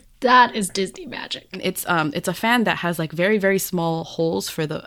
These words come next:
Speaker 2: air to go through, so the kids
Speaker 1: Okay.
Speaker 2: can't put their fingers inside.
Speaker 1: Good. There we
Speaker 2: Um,
Speaker 1: go. Okay.
Speaker 2: Yeah, so it's baby proof. And, um, we did end up getting him a fan there, but it was a Mister fan that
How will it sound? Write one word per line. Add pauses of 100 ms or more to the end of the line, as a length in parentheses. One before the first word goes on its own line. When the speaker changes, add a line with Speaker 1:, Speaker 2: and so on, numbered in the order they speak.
Speaker 2:
air
to
go
through,
so
the
kids
Speaker 1:
Okay.
Speaker 2:
can't
put
their
fingers
inside.
Speaker 1:
Good.
There
we
Speaker 2:
Um,
Speaker 1:
go.
Okay. (180)
Speaker 2:
Yeah,
so
it's
baby
proof.
And, (160)
um, (280)
we
did
end
up
getting
him
a
fan
there,
but
it
was
a
Mister
fan
that